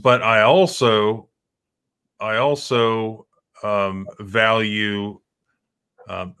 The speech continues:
the right to self-defense. And I believe that, that that is one of our inalienable rights to defend ourselves. And the Second Amendment is part of that.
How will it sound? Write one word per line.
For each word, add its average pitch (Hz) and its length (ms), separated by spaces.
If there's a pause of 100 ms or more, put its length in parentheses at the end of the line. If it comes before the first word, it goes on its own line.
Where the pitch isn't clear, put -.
(540)
the 101 160
right 107 400
to 107 100
self-defense. 98 840
And 98 120
I 123 80
believe 123 400
that, 104 240
that 104 300
that 113 220
is 107 200
one 107 160
of 101 120
our 98 400
inalienable 110 640
rights 101 600 (160)
to 101 340
defend 104 400
ourselves. 90 720 (280)
And 92 200
the 85 60
Second 120 380
Amendment 101 480
is 98 140
part 98 300
of 90 80
that. 80 240